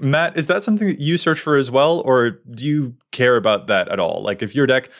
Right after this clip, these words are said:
looks kind of similar to another person's deck, does that bug you in the way that it <laughs> bugs Dana, or,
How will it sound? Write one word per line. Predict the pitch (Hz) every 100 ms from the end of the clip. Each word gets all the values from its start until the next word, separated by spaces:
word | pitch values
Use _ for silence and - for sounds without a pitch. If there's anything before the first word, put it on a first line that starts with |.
| _
looks | 135 135 -
kind | 139 127
of |
similar | 120 120 117 117
to | 107
another | 113 107
person's | 117 107 110
deck, | 104 113 - _ _ 120
does | 117
that | 147 120
bug | 151 165
you | 180 175
in |
the | 165
way | 165
that | 165 165
it | 143
<laughs> |
bugs | 190 175 165
Dana, | 165 170 175 180
or, | - 113 113 196